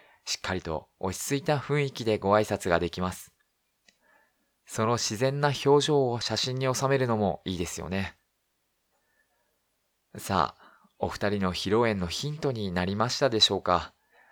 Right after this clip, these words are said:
やはり一番重要なのは、どんな披露宴にしたいかということかと思います。どんな些細なことでも、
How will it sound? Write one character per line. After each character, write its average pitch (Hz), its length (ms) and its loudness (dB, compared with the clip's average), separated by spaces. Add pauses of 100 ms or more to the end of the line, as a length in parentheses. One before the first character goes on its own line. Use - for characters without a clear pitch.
(580)
や 107 100 2
は 139 80 2
り 123 140 2
一 98 200 0
番 156 200 4
重 156 180 0
要 151 140 0
な 151 100 2
の 117 120 4
は、 78 220 -2 (300)
ど 92 160 -4
ん 165 120 -2
な 135 120 2
披 98 220 -4
露 107 140 6
宴 107 120 2
に 87 200 -4
し - 120 -2
た 87 140 -6
い 92 80 -4
か - 400 -4
と 92 120 -6
い 90 120 -2
う - 20 -2
こ 95 140 -8
と 107 100 -2
か 101 160 2
と 87 120 2
思 85 200 0
い 87 60 -2
ま 92 100 2
す。 - 180 -10 (1300)
ど 110 140 0
ん - 20 -2
な 104 120 2
些 - 20 -2
細 120 300 -2
な 101 120 0
こ 98 140 -4
と 107 80 -6
で 110 80 0
も、 92 240 -2